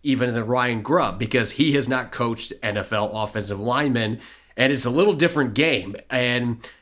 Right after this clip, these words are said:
I think that some of your best offensive linemen in the N F L, I don't want to say that they're not technicians, but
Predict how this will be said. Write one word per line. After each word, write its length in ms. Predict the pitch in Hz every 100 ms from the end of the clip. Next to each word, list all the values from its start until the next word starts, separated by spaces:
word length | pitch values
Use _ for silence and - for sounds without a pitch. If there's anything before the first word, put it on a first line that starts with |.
| _ -
I 140 | 139
think 260 | - 160 135
that 80 |
some 200 | 135 156
of 60 | 151
your 100 | 139
best 280 | 107 139 135
offensive 420 | 143 143 123 110
linemen 280 | 120 143 135
in 60 |
the 140 | 123 123
N 100 | 127
F 160 | - 135
L, 240 | 160 143
I 80 | 139
don't 200 | 160 151
want 120 | 151
to 80 | 127
say 140 | 147
that 160 | 127 120
they're 140 | 120
not 320 | 113 127 131 -
technicians, 680 | 131 - 113 113 160 180
but 400 | 120 139 127 120